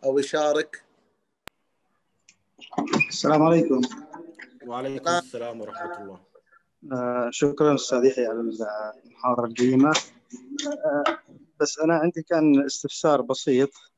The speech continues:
Speaker 2: آه، بالنسبة لإيجاد ال-، وسيلة التواصل ما بين الطفل ذوي الإعاقة مع الأهل.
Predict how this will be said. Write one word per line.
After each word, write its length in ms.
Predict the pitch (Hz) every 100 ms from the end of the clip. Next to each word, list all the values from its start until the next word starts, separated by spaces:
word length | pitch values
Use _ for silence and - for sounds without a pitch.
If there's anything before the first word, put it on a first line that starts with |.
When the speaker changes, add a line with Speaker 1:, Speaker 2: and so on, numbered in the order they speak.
| _ _ - _ _ _ _ 262
Speaker 2:
آه، 340 | 127 117 113 - -
بالنسبة 440 | 131 135 - 131
لإيجاد 1160 | 123 117 110 107 101 101 101 117 117 135 135 131
ال-، 380 | 107 104 101 104 -
وسيلة 280 | 117 - 131 -
التواصل 640 | 110 - 120 135 120 110
ما 100 | 107
بين 220 | 110 120
الطفل 420 | 113 - - - 120 - - _ _ _ _ _ _
ذوي 140 | 123 120
الإعاقة 440 | 113 117 143 160
مع 180 | 135 110
الأهل. 420 | 117 110 - 104